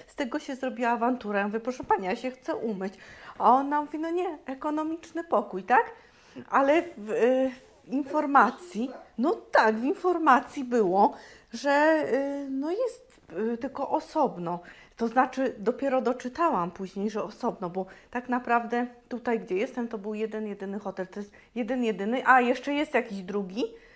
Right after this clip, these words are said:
Speaker 1: ale to jest trzy kilometry od dworca,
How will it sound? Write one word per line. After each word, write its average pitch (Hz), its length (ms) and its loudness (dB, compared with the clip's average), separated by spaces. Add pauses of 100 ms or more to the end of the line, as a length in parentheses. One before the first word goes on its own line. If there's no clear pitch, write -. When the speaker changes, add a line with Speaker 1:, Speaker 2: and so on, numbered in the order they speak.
(280)
Speaker 1:
ale 240 220 6
to 262 120 -2
jest 262 280 -4
trzy - 220 -12
kilometry 247 760 -4 (160)
od 226 180 -6
dworca, 202 720 0